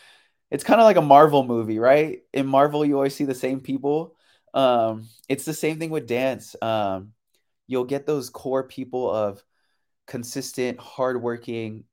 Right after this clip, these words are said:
positive dancers. And at the end of the day, those are the people you wanna work with, right? Not the ones with egos, this and that.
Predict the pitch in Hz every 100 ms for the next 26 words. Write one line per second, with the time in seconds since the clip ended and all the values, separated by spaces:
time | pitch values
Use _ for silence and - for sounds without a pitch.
0 | _ _ 127 120 123 120 104 101 110 110
1 | 143 156 151 _ _ - 113 131 151 147
2 | 135 117 120 113 107 117 113 127 110 107
3 | 101 82 92 110 87 78 85 92 95 98
4 | 104 110 104 98 95 - 117 113 110 107
5 | 104 92 92 95 92